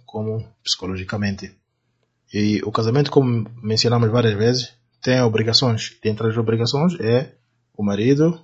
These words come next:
sustentar a sua esposa. E isso co-, e, e iremos ver mais à, à frente, o Imam Shawkani, rahimahullah, mencionou, yani, um, ah, um tema que é Babu Nafaka, sobre o sustento. E iremos ver isso na aula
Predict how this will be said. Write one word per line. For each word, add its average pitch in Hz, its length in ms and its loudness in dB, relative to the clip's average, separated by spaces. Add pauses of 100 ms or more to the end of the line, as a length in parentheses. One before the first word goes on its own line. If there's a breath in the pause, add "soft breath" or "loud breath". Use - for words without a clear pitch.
(240)
sustentar 113 520 -2
a - 60 2
sua 156 120 0
esposa. 113 500 -4 (720)
E 110 320 0
isso - 140 2
co-, - 180 -2
e, 135 140 4
e 127 300 2
iremos 156 240 6
ver 139 200 6
mais 147 160 2
à, 110 200 2
à 117 40 -2
frente, 135 300 -2
o 113 240 0
Imam 123 340 -2 (420)
Shawkani, 120 360 2
rahimahullah, 117 540 2
mencionou, 123 560 -2 (640)
yani, 98 180 -4
um, 113 360 -4 (500)
ah, 98 280 -6
um 117 120 -2
tema 127 360 2
que 123 180 -4
é 117 120 4
Babu 123 260 4
Nafaka, 127 640 0
sobre 107 540 -4 (320)
o 113 80 -8
sustento. 123 600 -2 (720)
E 117 260 2
iremos 139 260 4
ver 127 160 6
isso 123 140 2
na 117 100 2
aula 117 220 4